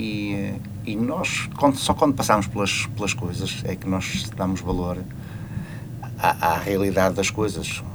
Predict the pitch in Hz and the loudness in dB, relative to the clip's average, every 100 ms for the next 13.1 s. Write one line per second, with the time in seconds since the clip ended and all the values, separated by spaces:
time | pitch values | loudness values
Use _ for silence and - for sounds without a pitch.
0 | - - - - - 87 92 90 87 - | -10 -12 -12 -12 -8 -4 -2 -2 -4 -4
1 | 92 90 90 - 101 113 110 - 101 95 | -2 -2 -4 -4 -2 0 2 6 6 6
2 | 85 82 - - 95 107 110 - 107 101 | 0 -4 -6 -6 2 4 4 0 4 6
3 | 92 90 98 104 95 92 90 85 98 95 | 6 4 -2 -2 -2 -2 -4 -4 -4 -4
4 | - 95 85 95 95 - - - - - | -2 0 2 0 -2 -10 -16 -18 -14 -8
5 | - 101 113 127 123 127 127 117 127 - | 4 6 6 4 2 0 0 2 2 4
6 | 120 123 123 110 117 113 117 113 107 110 | 6 6 6 4 2 4 4 4 2 2
7 | 101 104 101 98 87 - - 90 90 87 | 2 2 2 2 0 -8 -4 0 0 2
8 | 90 87 80 - - - - - - - | 2 2 -2 -6 -16 -16 -16 -14 -14 -14
9 | - 101 95 92 92 92 87 - 110 98 | -2 4 6 6 4 2 -2 -4 2 6
10 | 101 107 104 92 85 - 98 95 90 95 | 8 8 4 0 -2 -2 -2 0 2 2
11 | 92 92 90 - 92 92 - 95 95 95 | 4 2 0 -4 -2 -2 -2 -2 0 0
12 | 87 87 87 82 76 87 85 76 - 82 | 4 6 6 6 2 -2 -2 -2 -4 -6
13 | 82 | -6